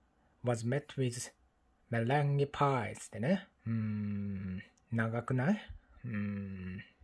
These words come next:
長いと思うけどね、これね。まあ、ドネイティブもこういう風に頑張って覚えてるんだろうね。っていうか、もっと言っちゃえばね、これ多分日本人のね、日本人のどうかな、三十ぐらいまではね、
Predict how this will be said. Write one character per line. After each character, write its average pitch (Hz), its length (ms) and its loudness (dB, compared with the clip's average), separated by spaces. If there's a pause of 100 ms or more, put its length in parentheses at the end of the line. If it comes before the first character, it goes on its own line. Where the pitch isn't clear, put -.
(800)
長 117 240 0
い 120 60 -2
と 117 80 -2
思 110 160 0
う 104 40 -2
け 101 60 -4
ど 98 100 -4
ね、 95 220 -6
こ 95 80 -2
れ 95 100 -6
ね。 98 320 -8 (360)
ま 117 180 -2
あ、 113 40 -4
ド 120 200 -2
ネ 123 140 0
イ 113 60 -4
テ 117 120 -2
ィ - 20 2
ブ 107 80 -2
も 101 140 -2
こ - 180 -6
う 113 60 0
い 110 80 -2
う - 20 -6
風 110 160 -4
に 104 200 -4
頑 107 180 0
張 107 80 -4
っ - 20 -6
て - 120 -8
覚 110 200 -2
え - 40 -4
て - 100 -8
る 95 80 -6
ん - 20 -6
だ 113 120 -8
ろ 113 60 -4
う - 20 0
ね。 180 80 4
っ 262 40 4 (880)
て - 140 -2
い 302 80 6
う 311 80 2
か、 - 100 -6
も 180 180 2
っ - 120 -10
と - 80 -2
言 127 100 -2
っ - 80 -20
ち - 140 -4
ゃ 269 60 8
え 277 80 4
ば 123 120 6
ね、 113 220 2
こ - 100 -8
れ 123 80 -4
多 - 200 0
分 165 240 2
日 131 100 4
本 320 340 2
人 339 220 0
の 165 140 6
ね、 123 440 2 (300)
日 117 80 0
本 156 320 -4
人 165 180 -2
の 165 140 0
ど 165 140 2
う 160 40 -2
か 160 120 2
な、 156 180 2
三 180 500 2
十 196 200 4
ぐ 196 120 2
ら 190 120 6
い 160 60 2
ま 143 180 2
で 123 80 0
は 113 100 0
ね、 110 560 -2